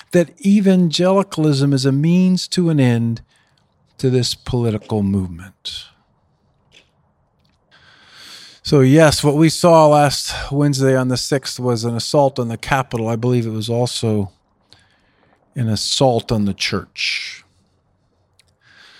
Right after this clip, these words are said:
So how do we respond when the church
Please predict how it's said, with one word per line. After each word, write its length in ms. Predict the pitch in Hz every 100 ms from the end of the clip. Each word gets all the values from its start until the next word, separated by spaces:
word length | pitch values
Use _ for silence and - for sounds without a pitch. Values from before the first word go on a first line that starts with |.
| - - _
So 320 | - 175 175
how 160 | - 247
do 100 | 277
we 100 | 285
respond 840 | 208 160 - - 165 165 156 127 123
when 180 | 127
the 60 | 123
church 600 | 123 - 156 131 - -